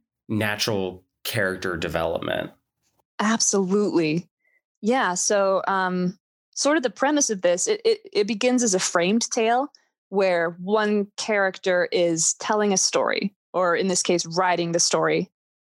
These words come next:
Speaker 2: Um, so you know it's gonna be good if this character is sitting down to write the entire story.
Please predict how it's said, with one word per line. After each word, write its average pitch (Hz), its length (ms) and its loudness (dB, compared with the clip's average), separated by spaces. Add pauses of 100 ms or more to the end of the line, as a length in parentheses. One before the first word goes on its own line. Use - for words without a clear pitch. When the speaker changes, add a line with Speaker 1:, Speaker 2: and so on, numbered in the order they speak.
(120)
Speaker 2:
Um, 165 160 0
so 220 220 0
you 208 160 0
know 285 100 2
it's 330 140 -2
gonna 311 120 0
be 254 80 0
good 214 280 2
if 175 80 -4
this 180 120 -2
character 196 360 0
is 170 240 0
sitting 220 240 2
down 170 240 2
to - 120 -4 (140)
write 185 220 2
the 185 80 -2
entire 170 320 -2
story. 156 480 0